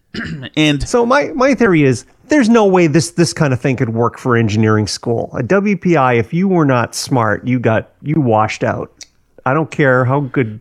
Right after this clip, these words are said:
Speaker 2: the Photoshop pictures of you,
Speaker 1: Mm-hmm.
Speaker 2: you know, with seals were or something. You're not, you're not go-, you know, particle accelerators. You're not going anywhere. So this has to be
Speaker 1: Right. Well, these,
Speaker 2: It's,
Speaker 1: this is not
Speaker 2: it's
Speaker 1: for,
Speaker 2: just
Speaker 1: for stem.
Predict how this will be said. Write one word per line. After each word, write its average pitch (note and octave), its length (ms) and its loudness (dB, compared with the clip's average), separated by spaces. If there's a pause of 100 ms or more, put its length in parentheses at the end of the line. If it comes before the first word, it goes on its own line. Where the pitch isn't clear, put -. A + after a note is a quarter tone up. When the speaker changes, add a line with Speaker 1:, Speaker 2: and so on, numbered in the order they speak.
(140)
Speaker 2:
the B2 140 -2
Photoshop A#2+ 640 -2
pictures C3 360 -4
of A#2 140 -2
you, A#2 280 2
Speaker 1:
Mm-hmm. A#2+ 240 -4
Speaker 2:
you B2+ 60 0
know, A2+ 240 -2 (300)
with B2 120 -4
seals A2 440 -2
were A2+ 200 -2
or G#2+ 80 -4
something. A#2 440 -4
You're C3 140 0
not, A2+ 300 -2 (160)
you're E3 140 0
not A#2+ 260 -2
go-, A#2 220 -2
you B2+ 80 -2
know, A2 120 -2
particle A#2 440 -4
accelerators. A#2 600 -2
You're D3 100 0
not B2 180 -2
going A2+ 240 0
anywhere. A2+ 420 -2
So - 180 -4
this C3 180 -4
has F3 280 -2
to - 60 -4
be A#2 320 0 (160)
Speaker 1:
Right. C3 300 -2
Well, E3 120 -6
these, G#3 300 -2
Speaker 2:
It's, F#3+ 200 0
Speaker 1:
this G3+ 160 -6
is F#3+ 120 -6
not F3+ 220 0
Speaker 2:
it's E3 100 -8
Speaker 1:
for, F3 140 2
Speaker 2:
just - 380 -4
Speaker 1:
for C#3+ 120 -2
stem. A2+ 460 -4